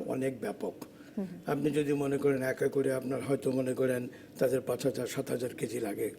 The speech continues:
Speaker 1: জৈব সার। এই পরিমাণ জৈব সার একজন কৃষকের পক্ষে জোগাড় করে দেওয়া খুবই কষ্ট
Speaker 2: হুম, হুম।
Speaker 1: এবং এটা আপনার সময় সাপেক্ষ।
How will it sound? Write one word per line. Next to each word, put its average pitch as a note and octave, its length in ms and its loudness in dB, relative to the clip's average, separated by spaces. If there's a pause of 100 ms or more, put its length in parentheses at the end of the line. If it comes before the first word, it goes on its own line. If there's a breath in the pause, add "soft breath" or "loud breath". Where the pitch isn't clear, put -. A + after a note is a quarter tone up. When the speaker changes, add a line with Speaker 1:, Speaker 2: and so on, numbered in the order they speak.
Speaker 1:
জৈব G#2+ 240 2
সার। G#2+ 220 -6 (460 loud breath)
এই F#3 120 6
পরিমাণ G#3+ 420 8
জৈব E3 300 6
সার E3+ 260 12
একজন D3 280 6
কৃষকের D3+ 560 6
পক্ষে D3 300 4
জোগাড় C3 360 2
করে C#3+ 220 10 (640 loud breath)
দেওয়া C3+ 280 8 (400)
খুবই D3+ 380 6 (300)
কষ্ট - 360 2
Speaker 2:
হুম, - 400 -4
হুম। F3 260 -4
Speaker 1:
এবং C#3 240 6
এটা C#3 160 6
আপনার C3+ 160 2
সময় B2 400 -2
সাপেক্ষ। - 360 -8